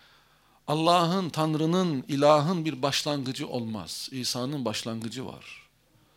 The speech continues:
Vesaire. Bir sürü anlattım, hepsini de kabul ettim. Yani demek ki,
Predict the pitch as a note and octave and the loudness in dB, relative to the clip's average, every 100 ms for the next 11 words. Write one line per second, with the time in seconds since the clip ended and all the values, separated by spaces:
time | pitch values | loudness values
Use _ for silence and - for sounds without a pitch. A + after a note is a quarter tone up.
0 | - - - - - _ _ _ _ _ | -20 -20 -20 -20 -20 _ _ _ _ _
1 | - E4 - E3 C3 C3+ - - - - | 0 2 4 4 2 0 -6 -16 -18 -8
2 | C4 - F3 - F#3 C#3 - G#3 F#3 G3 | -4 -2 -2 -2 0 -2 -4 -6 -4 -2
3 | - D#3+ D#3 F#3 - D#3+ D#3 A2 - - | -2 -4 -4 -6 -4 -6 -6 -8 -10 -18
4 | - - _ _ _ - _ _ _ _ | -20 -20 _ _ _ -20 _ _ _ _
5 | _ _ _ _ _ _ _ _ _ _ | _ _ _ _ _ _ _ _ _ _
6 | _ _ _ _ _ _ _ _ _ _ | _ _ _ _ _ _ _ _ _ _
7 | _ _ _ _ - - _ _ _ _ | _ _ _ _ -20 -20 _ _ _ _
8 | _ _ _ - F#3+ G3 F#3 A3 A3 - | _ _ _ -4 0 2 2 2 0 -2
9 | D3 E3+ | -6 -6